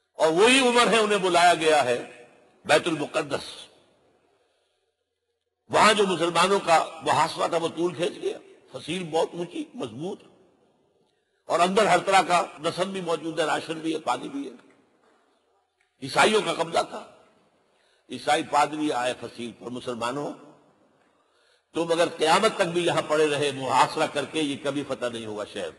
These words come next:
ہاں، یہ فتح ہونا ہے، ہماری کتابوں میں ہے، لیکن ایک درویش بادشاہ کے ہاتھوں فتح ہوگا،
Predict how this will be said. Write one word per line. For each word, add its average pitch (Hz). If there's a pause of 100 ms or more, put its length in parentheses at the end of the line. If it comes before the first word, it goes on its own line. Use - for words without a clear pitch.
(480)
ہاں، 262
یہ 254
فتح 202
ہونا 165
ہے، 147
ہماری 139
کتابوں 127
میں 123
ہے، 98 (720)
لیکن 151
ایک 160
درویش 226
بادشاہ 196
کے 165
ہاتھوں 147
فتح 131
ہوگا، 135